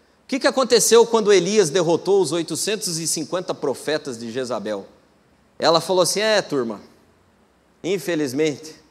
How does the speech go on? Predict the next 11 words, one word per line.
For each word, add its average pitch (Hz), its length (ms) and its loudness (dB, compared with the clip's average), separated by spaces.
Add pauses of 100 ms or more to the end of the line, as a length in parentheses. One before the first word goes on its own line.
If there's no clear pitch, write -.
(340)
eu 139 100 -4
achei 147 300 -2
que 156 60 -8
os 135 60 -4
meus 147 200 -2
profetas 147 560 -4
eram 135 260 0
melhor, 147 480 0
mas 131 440 -8
não 139 220 -8
deu. 127 300 -2